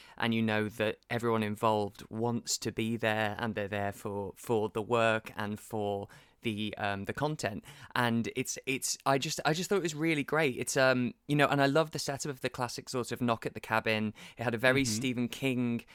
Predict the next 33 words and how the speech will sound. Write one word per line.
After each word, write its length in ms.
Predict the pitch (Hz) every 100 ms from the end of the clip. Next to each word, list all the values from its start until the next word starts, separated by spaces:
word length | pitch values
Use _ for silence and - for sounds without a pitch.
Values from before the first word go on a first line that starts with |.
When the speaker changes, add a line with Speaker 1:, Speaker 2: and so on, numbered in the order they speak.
| -
Speaker 1:
it 140 | - 135
felt 200 | 156 -
familiar 460 | 147 139 135 131
in 120 | 123 123
that 140 | -
Stephen 360 | - 131 120 113
King 260 | 127 120
way 220 | 117 113
where 100 | 110
you 60 | 110
go, 120 | 120 -
"Ah, 180 | 127
yes, 320 | 113 120 - 120
I 60 |
know, 200 | 113 120 113
I 100 | 120
know 180 | 123
this 160 | 123 117
sort 280 | - 120 120
of 100 | 113
world 240 | 113 107
where 220 | 104 101 160
it's 140 | 170
a 20 |
Speaker 2:
Absolutely. 340 | 120 123 123 120
Speaker 1:
writer 480 | 120 101 120 117 -
and 100 | 110
a 40 |
stranger 400 | - - 113 110
turns 360 | - 107 104 101
up, 220 | 98 -
and 160 | 107 104
then 280 | 101 98